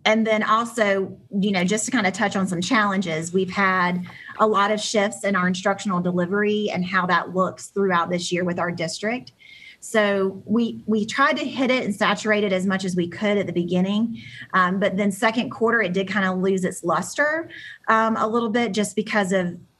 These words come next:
everything else that was being piled on. Um, but from a student perspective, um, their profile is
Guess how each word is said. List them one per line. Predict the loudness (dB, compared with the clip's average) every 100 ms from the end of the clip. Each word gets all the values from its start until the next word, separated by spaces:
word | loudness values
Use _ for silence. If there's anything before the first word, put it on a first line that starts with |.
| _
everything | 0 2 0 0 0
else | -2 -2
that | 0
was | 0
being | 0 -2 -2
piled | -2 0 0 -2
on. | -2 -2 -2 -4 -4 0
Um, | 2 2 -2 -6 -8 -12 -20 -20 -20 -8
but | 0 0 0
from | 0 0 0
a | -2
student | -2 -2 0 -2
perspective, | -2 -4 0 0 0 0 2 2 -2 -6 -14 -20 0
um, | 2 4 2 0 -6 -8 -16 _ -4
their | 0 4 4 4 2 -6 _ _ _ _ _ _ -20 _ _ _
profile | 2 2 4 2 4 4 2
is | 0 0